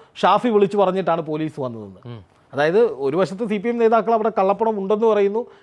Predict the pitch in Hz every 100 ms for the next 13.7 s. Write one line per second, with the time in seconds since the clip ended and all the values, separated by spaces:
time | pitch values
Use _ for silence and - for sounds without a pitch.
0 | _ 165 170 226 226 220 226 185 170 180
1 | 208 226 220 208 - - 165 175 190 233
2 | 240 214 214 170 156 151 165 160 151 -
3 | 123 156 175 202 - 226 202 - 226 202
4 | 214 202 165 165 226 208 208 208 220 269
5 | 294 285 240 233 311 277 294 - _ _
6 | - - 220 285 294 285 254 254 247 -
7 | - 170 196 196 156 135 139 131 147 185
8 | 190 208 202 190 170 151 151 - - -
9 | - - _ _ _ - - 135 131 131
10 | 180 254 277 330 302 277 277 269 247 247
11 | 247 - - - 214 233 185 135 156 196
12 | 214 247 - 220 220 190 170 196 220 202
13 | 190 196 165 - 202 185 175